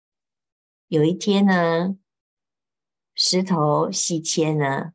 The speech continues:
到在清源行思座下参学。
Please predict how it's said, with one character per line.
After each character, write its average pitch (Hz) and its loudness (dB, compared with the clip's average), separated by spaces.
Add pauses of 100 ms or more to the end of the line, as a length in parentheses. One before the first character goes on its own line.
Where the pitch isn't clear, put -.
(240)
到 151 -2 (680)
在 139 -4 (120)
清 202 0
源 139 0
行 135 -2
思 151 2
座 175 0
下 147 -2
参 160 -4
学。 - -4